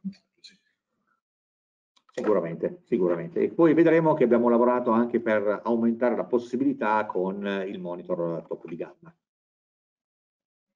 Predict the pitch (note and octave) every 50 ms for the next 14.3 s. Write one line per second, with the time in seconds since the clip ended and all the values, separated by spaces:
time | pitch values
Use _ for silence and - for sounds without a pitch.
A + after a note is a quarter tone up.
0 | _ - - G2+ A2 A#2 A2 B2 B2 F#3 E3+ D3 B2+ B2+ B2+ B2+ B2 B2 B2 D#3
1 | E3 E3+ A#3+ A#3+ B3+ C4 B3 A#3+ - A#3 B3+ B3+ B3+ B3 G#3 C#3 C3+ B2+ A#2+ C#3
2 | A#2 A#2 A#2 C3 B2 A2+ B2+ A#2+ A#2 A2 A#2+ B2+ - F#3 F#3 F#3+ F#3+ F#3 F3+ G#3
3 | G3+ G#3+ A3+ A#3 A3+ - G2+ G3 G3 F#3+ D3+ D3+ D#3 E3 F3+ F3+ G#3+ G3+ - A#3
4 | A#3+ A#3 A3+ - G#2+ G2+ G2+ G#2+ G#2 G#2+ G#2+ - A#2 G#2 G2 B2 A#2+ A2+ - -
5 | A2 G2+ G2+ G#2+ A2+ A#2 A#2 A#2 - A2+ G#2+ G#2 G#2+ G#2+ G#2+ G#2 G2+ F#2 - G2+
6 | F2+ F2 F#2+ F#2 - - F2+ A2 B2+ E3+ E3+ F3 G3 G3 G3 G3 A#3 A#3 A#3+ A#3+
7 | A3+ F3 B2+ A2+ A2+ A#2 A#2+ B2 A#2 A2+ - A#2+ A2 G#2+ - A#2 B2 A#2+ A2+ G#2+
8 | G2+ G2 F#2+ F#2 F2+ - A2 A2 B2+ C3 A#2+ A2 G#2+ A2 A2+ B2+ A#2+ A#2+ A2+ G#2
9 | G2 - - A#2 A#2 - G2 - A#2 D#3 F3+ F3 F#3+ F#3 F#3+ G3 G#3 A3 A3 A3
10 | - - - C#3 B2+ B2 B2 A#2+ - B2 B2 B2 A2+ G#2 G2+ G#2 G2+ G#2 - -
11 | A#2 A2 - - F#2+ F#2+ - A2+ A2+ - C#3+ C#3 D3+ E3+ F#3+ F#3 G#3 G3+ G3+ F#3+
12 | G3 - A3 G#3+ A3 G#3 G#3+ - - F3+ E3+ F3 E3+ F3 - - F3+ E3+ D3+ A#2+
13 | A#2+ A#2+ A2+ G#2+ A2+ A#2 A#2 - C3 B2+ A#2+ B2 D3 F3 G3 F#3+ F#3 F#3+ F#3 F#3+
14 | G#3 A3+ A#3+ - _